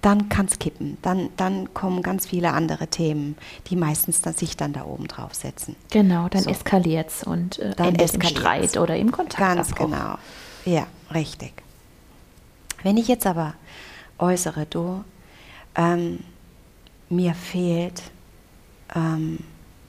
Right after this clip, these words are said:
Speaker 1: Wärme und Nähe zwischen uns.
Speaker 2: Hm.
Speaker 1: Mir fehlt eine Verbindung zwischen uns. Ich wünsch mir,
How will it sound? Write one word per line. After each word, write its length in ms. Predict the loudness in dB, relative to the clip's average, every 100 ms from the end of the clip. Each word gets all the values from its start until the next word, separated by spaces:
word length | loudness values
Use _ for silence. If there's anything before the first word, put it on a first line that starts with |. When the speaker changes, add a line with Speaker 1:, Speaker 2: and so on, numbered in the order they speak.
| -20 -6
Speaker 1:
Wärme 380 | 2 2 2 0
und 200 | -2 0
Nähe 300 | 0 0 -4
zwischen 360 | -8 -6 -6 -6
uns. 380 | -12 -12 -14 -16 -20 -20 -20 -20 -14 2
Speaker 2:
Hm. 480 | 4 4 2 -4 -12 -18 -20 -20 -20 -20 -20 -20 -20 -6
Speaker 1:
Mir 180 | 0 0
fehlt 640 | 0 0 2 2 -2 -10 -18 -20 -12 -4
eine 100 | -2
Verbindung 600 | -2 0 2 2 -2 -6
zwischen 380 | -6 -6 -6
uns. 460 | -8 -10 -10 -14 -16 -20 -20 -20 -20 -20 -20 -20 -20 -20 -20 -20 -20 -20 -20 -20 0
Ich 640 | 2 2 -2 -8 -10 -14 -20 -20 -20 -12
wünsch 380 | 0 2 4 0
mir, 340 | 0 0 -2